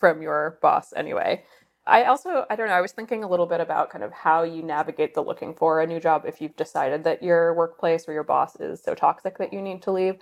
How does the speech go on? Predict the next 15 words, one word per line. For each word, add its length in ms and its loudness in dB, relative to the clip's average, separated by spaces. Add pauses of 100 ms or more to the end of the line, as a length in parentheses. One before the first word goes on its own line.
(260)
I 80 6
wonder 160 4
if 100 0
we 80 0
might 240 0
just 160 -2
touch 220 2
on 180 0
that 260 2
a 60 0
little 220 -2
bit 200 -2
too, 200 -2
of, 160 -4
like, 260 0